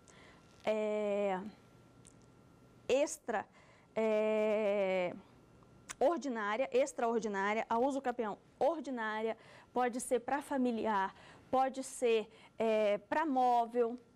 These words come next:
desde que preenchidos os requisitos de cada um. Ou seja,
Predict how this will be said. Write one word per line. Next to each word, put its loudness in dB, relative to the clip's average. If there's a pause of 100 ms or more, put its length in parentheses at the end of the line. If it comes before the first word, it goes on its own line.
(580)
desde 2
que -8
preenchidos -2
os -10
requisitos -2
de -2 (280)
cada -2
um. -4 (600)
Ou 2
seja, -6